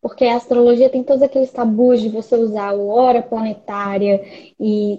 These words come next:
o horário certinho, o dia, o, tudo certinho pra gente alinhar os planetas com aquele objetivo que você tem.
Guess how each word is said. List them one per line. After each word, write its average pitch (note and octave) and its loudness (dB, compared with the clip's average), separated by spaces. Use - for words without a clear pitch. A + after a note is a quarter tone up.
o G#3+ -2
horário G#3+ 2
certinho, A#3 -2
o A3 2
dia, B3 4
o, G#3 -4
tudo B3 4
certinho B3 0
pra B3 0
gente A#3 -2
alinhar A#3+ 2
os B3 2
planetas B3 0
com A#3 -4
aquele A#3 2
objetivo A3+ -2
que A#3 -8
você A#3+ -4
tem. G#3+ -6